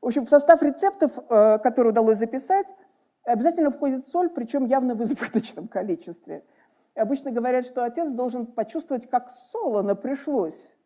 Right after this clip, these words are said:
его родильнице, да, чтобы он пострадал, как его жена страдала. Эм, э, в свадебной обрядности у соли,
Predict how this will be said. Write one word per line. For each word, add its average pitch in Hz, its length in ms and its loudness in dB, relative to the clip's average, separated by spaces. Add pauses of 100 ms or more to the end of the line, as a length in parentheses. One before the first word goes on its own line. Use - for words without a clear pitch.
(520)
его 220 580 0
родильнице, 208 680 -4
да, 262 560 0
чтобы 226 260 -4
он 240 100 -2
пострадал, 247 460 -2
как 262 180 -12
его 254 120 -6
жена 285 260 -4
страдала. 143 600 -10 (1400)
Эм, 185 520 -6 (800)
э, 202 260 4 (100)
в - 40 -16
свадебной 302 560 4
обрядности 226 640 2
у 208 60 -2
соли, 277 440 -2